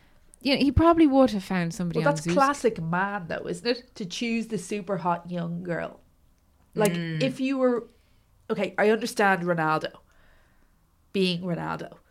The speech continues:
Speaker 2: but then I'd be like, you know, I'm gonna go for someone closer to my age then.
Speaker 1: Yeah, maybe.
Speaker 2: I guess.
Speaker 1: But I suppose the pictures of the guy that he was using were in his thirties. So that's why he,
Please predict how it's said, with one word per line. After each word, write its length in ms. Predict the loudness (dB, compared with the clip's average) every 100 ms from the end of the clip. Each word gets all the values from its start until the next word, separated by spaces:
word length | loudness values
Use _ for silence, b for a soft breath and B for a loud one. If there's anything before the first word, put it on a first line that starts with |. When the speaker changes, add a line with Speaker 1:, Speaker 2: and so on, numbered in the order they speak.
| _
Speaker 2:
but 140 | -8 -4
then 320 | -4 -4 -8 -8
I'd 220 | -4 -2
be 100 | 0
like, 220 | 0 0
you 60 | -2
know, 200 | -2 -2
I'm 120 | -2
gonna 140 | -2 0
go 200 | 2 2
for 120 | 0
someone 240 | -8 -10
closer 340 | -8 -6 -6 -8
to 100 | -12
my 120 | -10
age 440 | -10 -10 -12 -16
then. 160 | -20 -20 _ _ _ _ _ _ -8
Speaker 1:
Yeah, 240 | -8 -6 -12 _
maybe. 480 | -4 -2 -2 -4 -10 _
Speaker 2:
I 60 | -20
guess. 320 | -18 -20 _ _ _ _ _ _ b b b
Speaker 1:
But 160 | 4 6
I 140 | 6
suppose 420 | 4 4 4 4 0 -12 -6
the 120 | -4
pictures 540 | 2 0 2 0 0
of 300 | 0 -2 -6 _ _
the 100 | -12
guy 240 | -4 0 0
that 100 | -2
he 100 | -4
was 220 | -6 -4
using 460 | -2 -2 -2 -8 -12 _ _ _ _ _ _
were 440 | -6 -4 -2 -4 -10 _ -20
in 180 | -10 -8
his 200 | -6 -8
thirties. 600 | -10 -12 -12 -16 -18 -20 _ _ _ _ _
So 120 | -8 2
that's 300 | 2 2 -2
why 140 | -2
he, 340 | -2 -4 -6